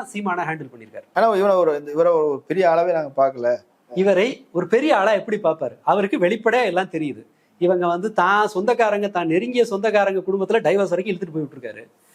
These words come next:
Speaker 1: அந்த சொத்தை அமுக்குறதுக்காகத்தான் தன்னுடைய சித்தப்பாவோட குடும்பத்து தியாகத்தை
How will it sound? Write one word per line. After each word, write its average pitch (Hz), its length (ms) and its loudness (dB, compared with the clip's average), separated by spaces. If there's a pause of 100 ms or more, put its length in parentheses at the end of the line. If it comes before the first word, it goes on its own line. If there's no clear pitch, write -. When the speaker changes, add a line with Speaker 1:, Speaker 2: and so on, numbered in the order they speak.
(160)
Speaker 1:
அந்த 175 200 0
சொத்தை 202 420 0
அமுக்குறதுக்காகத்தான் 208 1120 0 (640)
தன்னுடைய 180 540 2 (360)
சித்தப்பாவோட 226 600 0
குடும்பத்து 202 420 -4
தியாகத்தை 220 720 0